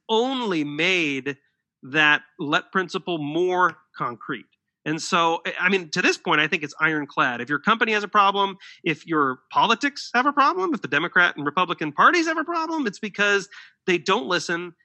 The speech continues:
they don't empathize, and they certainly do not trust. And if you put those into your culture, that's one major component of fixing the culture. And so I wrote this, and here's the, here's the nitty-gritty, how it happened.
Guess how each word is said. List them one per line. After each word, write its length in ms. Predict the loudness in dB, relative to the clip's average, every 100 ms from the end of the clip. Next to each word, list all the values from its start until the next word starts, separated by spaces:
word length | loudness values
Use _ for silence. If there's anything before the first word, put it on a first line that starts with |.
| _
they 100 | -4
don't 260 | 0 0 2
empathize, 640 | 0 -2 -4 -4 -4 -8
and 140 | -6
they 80 | -6
certainly 380 | -2 -2 -2 -4
do 120 | -4
not 220 | -4 -4
trust. 420 | -4 -6 -6 -10 -8
And 80 |
if 100 | -8
you 60 | -10
put 300 | -8 -8 -4
those 220 | -4 -4
into 160 | -6 -8
your 160 | -10
culture, 440 | -12 -14 -14 -12 -6
that's 240 | -6 -6
one 360 | -4 -4 -2 -2
major 280 | -2 -2 -4
component 540 | -8 -8 -6 -6 -10 _ _ _ _ -6
of 220 | -6 -4 -6
fixing 280 | -8 -8
the 80 | -6
culture. 300 | -2 0 -2
And 100 | -4
so 80 | 0
I 60 | 2
wrote 320 | 4 2 2
this, 340 | 0 0 -8 -16 _ _ -4
and 180 | -2 0
here's 200 | 0 -2
the, 80 | 0
here's 180 | 0
the 80 | 0
nitty-gritty, 600 | -6 -4 -4 -2 0 -2
how 180 | 2 2
it 80 | 2
happened. 420 | 0 -2 -4 -10